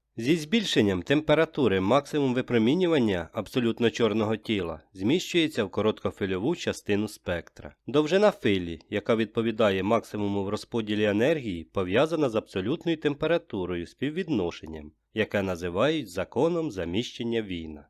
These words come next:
Стала Віна дорівнює довжина хвилі, помножена на абсолютну температуру. Цей закон виконується не тільки для оптичного, але й для будь-якого іншого діапазону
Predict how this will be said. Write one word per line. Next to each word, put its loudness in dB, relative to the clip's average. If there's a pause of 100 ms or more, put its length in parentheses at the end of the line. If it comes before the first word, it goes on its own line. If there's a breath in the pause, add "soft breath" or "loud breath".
(120)
Стала 4
Віна 0
дорівнює -2 (180)
довжина -2
хвилі, -2
помножена 0
на 0
абсолютну -4
температуру. -10 (240)
Цей 4
закон 0
виконується 0
не 2
тільки -8
для 2
оптичного, -6 (220)
але 4
й 2
для -4
будь-якого -2
іншого -2
діапазону -2